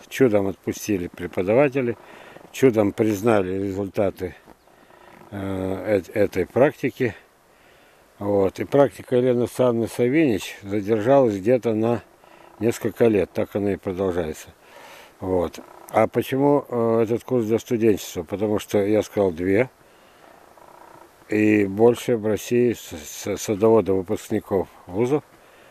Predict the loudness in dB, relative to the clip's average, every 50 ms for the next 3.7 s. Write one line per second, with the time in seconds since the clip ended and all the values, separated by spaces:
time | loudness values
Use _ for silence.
0 | -20 -20 -20 _ _ _ _ _ _ _ _ _ _ _ _ _ _ -20 -20 -20
1 | -20 -20 -20 -20 -20 -20 -20 -20 -20 -20 -20 -20 -20 -20 -20 -20 -20 -20 -20 _
2 | _ _ -6 -6 -2 2 4 4 4 6 4 4 4 2 2 0 0 2 2 2
3 | 0 -2 -6 -8 -8 -6 -6 -6 -2 0 0 0 -2